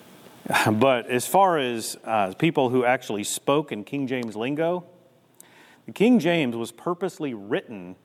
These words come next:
to have a spiritual sound. It wasn't,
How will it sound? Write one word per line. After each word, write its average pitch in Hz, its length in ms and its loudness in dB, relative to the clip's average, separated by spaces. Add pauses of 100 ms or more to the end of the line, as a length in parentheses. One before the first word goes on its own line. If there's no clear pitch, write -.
(680)
to - 140 -8
have 160 600 0
a 135 360 -2 (160)
spiritual 147 680 -8
sound. 147 640 -14 (920)
It 127 120 2
wasn't, 165 420 2